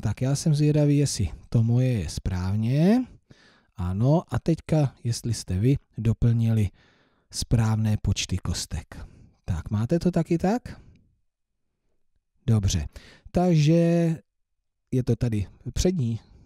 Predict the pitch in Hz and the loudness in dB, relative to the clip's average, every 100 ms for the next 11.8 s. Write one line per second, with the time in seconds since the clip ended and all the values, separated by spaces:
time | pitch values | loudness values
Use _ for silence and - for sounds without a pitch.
0 | - 120 104 101 107 - 117 127 170 139 | -6 -2 0 -2 -6 -8 -2 -2 0 0
1 | 117 107 139 143 - - - - - - | 0 0 -2 -2 -4 -4 -18 -20 -20 -2
2 | 147 143 - 131 110 95 - - 165 180 | 0 0 -2 -6 -6 -8 -14 -6 0 2
3 | 180 175 175 147 - - 104 135 139 - | 2 2 2 0 -4 -4 -2 0 0 0
4 | 175 170 139 135 147 - 170 156 139 - | 2 2 2 2 0 -2 0 0 -2 0
5 | 156 151 147 113 - 175 165 160 165 - | 0 0 -4 -4 0 0 2 2 0 -6
6 | - - - - 156 - 170 151 - 139 | -18 -4 -4 0 -2 0 0 0 -4 -2
7 | 131 - 131 - 127 143 - 143 135 - | -2 0 -4 -2 -4 -2 0 0 0 -2
8 | 117 - 110 117 - 101 92 139 135 139 | -2 0 0 0 0 -4 0 2 4 2
9 | - - - 135 139 135 143 - 139 131 | -2 -16 -8 -2 0 0 -2 -2 -2 -2
10 | - - 127 113 - - - 180 180 175 | -2 -2 0 -2 -8 -12 0 2 2 0
11 | 151 139 - 98 107 113 113 | -2 -2 -2 0 0 0 -4